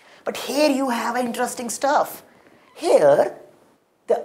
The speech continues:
early finish is day ten, but the late finish is fifteen. And it gives you a flexibility of five days. Means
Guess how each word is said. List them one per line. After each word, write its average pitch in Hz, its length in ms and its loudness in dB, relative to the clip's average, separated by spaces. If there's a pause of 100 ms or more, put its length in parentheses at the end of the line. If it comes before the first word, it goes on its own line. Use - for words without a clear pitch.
early 285 440 0
finish 214 640 -4
is 185 200 -4
day 139 440 -4
ten, 170 540 -2 (200)
but 202 160 -14
the 226 100 0
late 190 400 0
finish 202 400 -8
is 214 200 -10
fifteen. - 560 -8 (1400)
And - 180 -6
it 175 280 -6
gives 269 340 -6
you 254 160 2
a 247 60 2
flexibility 240 840 -2
of 202 120 -2
five - 480 -6
days. - 400 -18 (300)
Means 247 540 -6